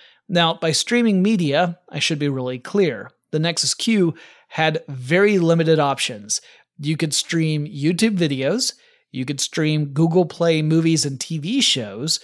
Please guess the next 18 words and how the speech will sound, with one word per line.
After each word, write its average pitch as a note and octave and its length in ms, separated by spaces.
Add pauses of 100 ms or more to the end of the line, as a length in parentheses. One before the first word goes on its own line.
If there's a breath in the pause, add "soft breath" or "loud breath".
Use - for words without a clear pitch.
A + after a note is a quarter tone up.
(280 loud breath)
or F#3+ 240
you F#3 160
could E3+ 240
stream D3+ 540
music E3 520 (120)
from D3+ 260
Google D3+ 320
Play B2 320
Music. C#3+ 560 (400 soft breath)
And D#3+ 400
that F#3 120
was C#3+ 140
it. G#2+ 200 (1040)
This A3 200
was C#4+ 140
two C4 160
thousand D#3 360
twelve. D#3+ 380